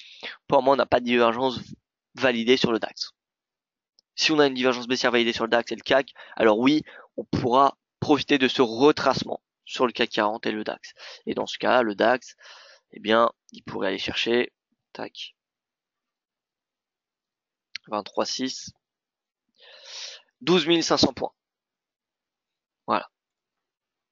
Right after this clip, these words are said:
À court terme sur le dax, euh, douze mille sept cents, zone de résistance, voilà, douze mille sept cents points.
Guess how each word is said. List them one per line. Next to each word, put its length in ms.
À 80
court 220
terme 240
sur 140
le 60
dax, 320
euh, 480
douze 200
mille 100
sept 160
cents, 420
zone 220
de 60
résistance, 960
voilà, 220
douze 160
mille 100
sept 200
cents 160
points. 540